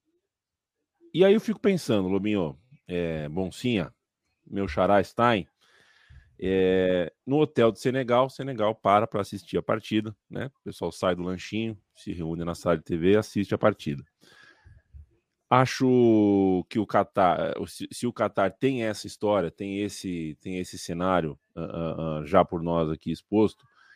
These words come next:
que inclusive me lembra um pouco o que os Estados Unidos fizeram em noventa e quatro, só que de maneira muito mais precária, né? Os Estados Unidos em noventa e quatro montaram um time também com algumas coisas semelhantes, assim, é, cri-, criar uma cultura num tempo muito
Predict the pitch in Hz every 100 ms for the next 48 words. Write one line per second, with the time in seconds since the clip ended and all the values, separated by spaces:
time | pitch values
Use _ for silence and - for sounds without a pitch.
0 | _ 110 107 113 165 262 175 139 143 123
1 | - 123 120 - 107 101 113 104 98 110
2 | 117 - 90 92 92 87 87 90 85 -
3 | 104 117 - - 98 92 92 92 92 92
4 | 92 117 131 120 - 92 - 110 117 87
5 | 95 90 87 85 90 90 92 90 - 101
6 | 117 113 107 101 92 - 131 180 - 135
7 | 117 - 156 127 165 147 117 101 139 127
8 | - 107 101 - 98 90 92 110 85 82
9 | - 107 127 - - _ _ - 87 85
10 | 82 78 78 76 - 82 - 110 101 107
11 | 131 123 - 101 - 107 120 120 117 113
12 | 113 113 - 113 110 - 101 107 -